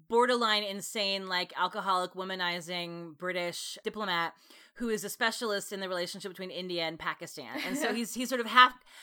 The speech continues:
Speaker 1: half comic relief, half, like, this sort of brilliant, you know, political mind,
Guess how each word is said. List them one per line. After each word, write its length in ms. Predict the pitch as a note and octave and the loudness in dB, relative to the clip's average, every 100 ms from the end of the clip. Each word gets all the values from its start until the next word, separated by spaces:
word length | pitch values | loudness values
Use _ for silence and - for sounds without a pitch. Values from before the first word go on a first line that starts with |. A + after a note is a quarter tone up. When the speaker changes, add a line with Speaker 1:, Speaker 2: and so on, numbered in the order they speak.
| - | 2
Speaker 1:
half 240 | - C#4+ C#4+ | 10 10 10
comic 400 | - C#4+ C4 B3 | 6 6 6 0
relief, 480 | A3 G#3+ G#3 G3 G3 | -6 -4 -4 -4 -8
half, 420 | G3 G#3+ F#3+ F#3+ | 2 6 6 4
like, 280 | F#3+ F#3 F3 | -2 -4 -2
this 140 | F#3+ | -6
sort 120 | G#3+ F#3+ | -6 -8
of 180 | E3 | -8
brilliant, 500 | - F#3 F3+ F3 E3+ | -4 -4 -4 -6 -8
you 60 | F3+ | -8
know, 120 | F3+ | -8
political 320 | F#3+ F#3 F3+ | -8 -8 -6
mind, 220 | F3 E3 | -4 -6